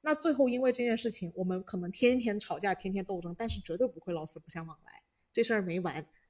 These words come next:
我觉得这一切是 Patrick 他这个人物角色在这部片里面真正想要的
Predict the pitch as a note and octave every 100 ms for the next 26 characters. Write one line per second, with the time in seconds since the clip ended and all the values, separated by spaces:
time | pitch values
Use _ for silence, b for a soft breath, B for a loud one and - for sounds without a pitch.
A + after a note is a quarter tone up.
0 | _ G3 G#3 B3 C4 A3 - B3+ - -
1 | _ _ - - B3 G#3+ F3+ - - A3
2 | A#3 A3+ E3+ - _ - - - G#3+ A3+
3 | G3 E3+ - - F3 F3 G#3+ - E3 G#3
4 | G3 F#3+ F#3 F3+ G#3 F#3 D#3+ E3+ F3+ F#3
5 | G#3+ F#3 D3+ E3 D#3